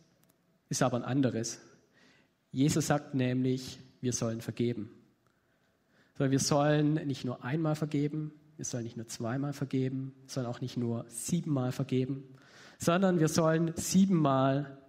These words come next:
siebzigmal vergeben. Und da wird deutlich, Jesus ist ein Freund der Sünder. So steht zum Beispiel auch in Lukas neunzehn, Vers zehn, da steht, der Menschensohn,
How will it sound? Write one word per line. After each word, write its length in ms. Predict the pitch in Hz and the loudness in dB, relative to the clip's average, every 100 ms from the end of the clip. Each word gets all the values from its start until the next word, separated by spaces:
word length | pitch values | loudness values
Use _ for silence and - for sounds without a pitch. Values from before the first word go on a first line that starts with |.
| _ | _
siebzigmal 600 | - 170 156 131 123 113 113 | -4 -2 -2 -2 -2 -4 -4
vergeben. 460 | 110 117 107 110 - _ _ _ _ _ _ _ _ _ _ _ _ _ - | -6 -8 -8 -10 -16 _ _ _ _ _ _ _ _ _ _ _ _ _ -6
Und 100 | 123 | -2
da 100 | 143 | 0
wird 140 | 143 | 2
deutlich, 600 | 151 175 151 147 151 - - - | 2 2 2 -2 -2 -8 -16 -12
Jesus 760 | 135 139 160 - 139 151 - - - _ _ _ _ _ _ - | 0 2 2 2 0 -2 -8 -12 -20 _ _ _ _ _ _ -16
ist 160 | - | -8
ein 120 | 120 123 | -6 -6
Freund 580 | - 120 120 120 127 - _ - | -6 -4 -2 -4 -8 -14 _ -8
der 100 | 107 | -6
Sünder. 440 | - 117 107 98 - _ _ _ _ _ _ _ _ _ _ _ _ _ _ _ - - - - - | -2 -4 -4 -8 -12 _ _ _ _ _ _ _ _ _ _ _ _ _ _ _ -20 -20 -20 -20 -4
So 120 | 160 | -2
steht 260 | - 185 185 | 2 2 2
zum 80 | |
Beispiel 220 | 175 165 156 | 2 2 2
auch 240 | 147 143 | 2 2
in 160 | 160 165 | 2 2
Lukas 400 | 170 175 139 151 | 2 2 0 2
neunzehn, 420 | 147 170 160 143 | 2 2 0 0
Vers 240 | 143 131 | 0 -2
zehn, 340 | - 143 160 165 - - _ _ _ _ - | 0 2 2 -2 -12 -20 _ _ _ _ -6
da 100 | 135 | -4
steht, 300 | 123 147 139 | -2 -2 0
der 80 | 139 | 0
Menschensohn, 800 | 135 175 185 135 - 127 143 180 | 0 0 0 -2 -2 -2 -2 -4